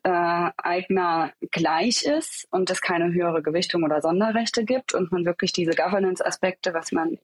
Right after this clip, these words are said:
ja gerade bei daos, was hier die große Mission ist, zu adressieren,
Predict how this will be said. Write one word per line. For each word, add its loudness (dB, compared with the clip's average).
ja 0
gerade -2
bei 0
daos, 0
was -2
hier 0
die 0
große 0
Mission 0
ist, -2
zu 0
adressieren, 0